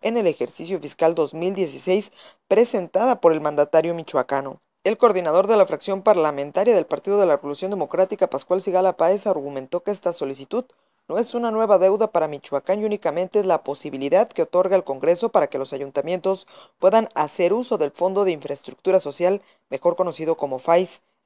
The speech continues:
Sin embargo, Sigala Páez reconoció que la institución financiera cobrará una parte de los recursos que la Federación envía a los ayuntamientos, empero argumentó que es preferible pagar intereses,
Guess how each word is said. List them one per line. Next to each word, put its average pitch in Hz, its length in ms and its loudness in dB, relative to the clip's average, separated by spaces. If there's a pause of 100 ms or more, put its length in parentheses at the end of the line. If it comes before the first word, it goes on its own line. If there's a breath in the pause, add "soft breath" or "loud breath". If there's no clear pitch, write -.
(160)
Sin 175 260 -8
embargo, 214 360 4
Sigala 196 400 4
Páez 214 220 4
reconoció 208 500 -2
que 226 80 -2
la 196 60 0
institución 196 440 -8
financiera 190 460 0
cobrará 151 360 2
una 202 220 -2
parte 196 320 2
de 180 80 4
los 139 160 -2
recursos 185 460 -6
que 175 80 -4
la 143 100 0
Federación 135 480 -4
envía 185 220 0
a - 20 0
los 175 140 -2
ayuntamientos, 160 760 -6 (300 loud breath)
empero 196 380 -2
argumentó 185 480 -2
que 214 80 0
es 202 80 -4
preferible 190 640 -2
pagar 156 260 -2
intereses, 180 600 -2